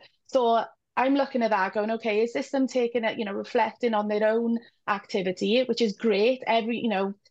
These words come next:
sometimes it's about sticking your hand up and saying, "Maybe we weren't, we weren't doing this to the best of our ability," and good on them for reaffirming that. Um, so that message is then delivered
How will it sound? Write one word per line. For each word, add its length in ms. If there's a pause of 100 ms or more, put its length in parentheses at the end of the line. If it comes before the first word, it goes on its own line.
sometimes 500
it's 220
about 260
sticking 280
your 80
hand 240
up 80
and 120
saying, 280
"Maybe 260
we 60
weren't, 280
we 140
weren't 240
doing 200
this 320 (300)
to 80
the 60
best 340
of 80
our 160
ability," 600 (280)
and 120
good 180
on 160
them 220
for 120
reaffirming 640
that. 360 (340)
Um, 200
so 140
that 200
message 420
is 200
then 220
delivered 500